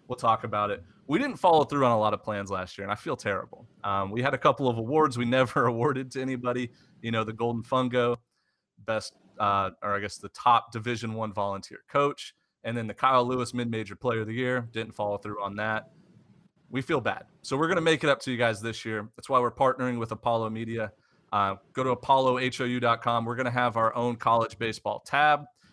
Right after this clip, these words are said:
where we're gonna post all of our videos, all of our podcasts, our merchandise is gonna be on there. We're really gonna change the game.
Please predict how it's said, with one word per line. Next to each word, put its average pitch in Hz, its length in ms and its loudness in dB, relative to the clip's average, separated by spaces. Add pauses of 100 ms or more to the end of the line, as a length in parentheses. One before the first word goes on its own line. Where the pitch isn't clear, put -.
(160)
where 120 140 -6
we're 127 120 -2
gonna 123 160 -2
post 123 340 -4
all 117 220 0
of 104 140 -6
our 101 180 -4 (400)
videos, 123 460 -2
all 123 120 2
of 117 80 -4
our 110 120 -4
podcasts, 123 640 -2
our 110 80 -6
merchandise 120 680 -2
is 110 120 -12
gonna 117 180 -8
be 110 160 -8
on 107 220 -4
there. 104 240 -8 (460)
We're 117 140 -6
really 147 300 2
gonna 135 220 -2
change 123 360 -6
the 117 80 -10
game. 110 420 -10